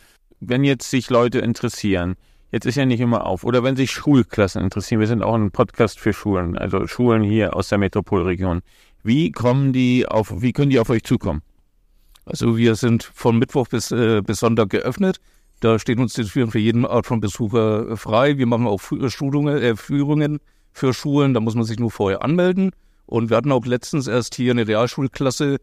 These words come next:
Speaker 2: ähm, in der Ar-, als die Arbeitswelt der Zukunft präsentiert worden ist von der B A. Und die waren richtig angetan. Also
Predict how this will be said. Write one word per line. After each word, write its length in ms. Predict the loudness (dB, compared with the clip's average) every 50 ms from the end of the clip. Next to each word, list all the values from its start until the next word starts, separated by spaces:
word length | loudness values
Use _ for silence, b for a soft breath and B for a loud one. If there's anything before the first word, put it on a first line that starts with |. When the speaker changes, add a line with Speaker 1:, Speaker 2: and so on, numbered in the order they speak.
| _ _ _ _ _ _ _
Speaker 2:
ähm, 420 | -2 0 2 2 2 2 2 2 2
in 100 | 2 2
der 120 | 2 2 2
Ar-, 160 | 2 2 2
als 200 | 0 0 0 0
die 120 | -2 0
Arbeitswelt 760 | 0 0 0 -2 -4 -2 -2 0 0 -2 -4 -6 -10 -4 -2
der 100 | -2 -2
Zukunft 400 | -2 -4 -4 -2 0 -2 -2 -2
präsentiert 480 | -4 -2 -2 -2 0 0 0 0 0 0
worden 380 | -2 -2 0 0 0 0 -2
ist 200 | -2 -4 -4 -4
von 140 | -2 -2 0
der 100 | 0 2
B 200 | 2 2 2 4
A. 240 | 2 2 0 0 -2 _ _ _ -20 _ _
Und 120 | -2 0
die 100 | 2 2
waren 160 | 4 2 2
richtig 360 | 2 0 -2 -2 -4 -4 0 0
angetan. 480 | 2 2 2 2 2 2 2 2 0
Also 320 | -2 -4 -2 -2 -2 -2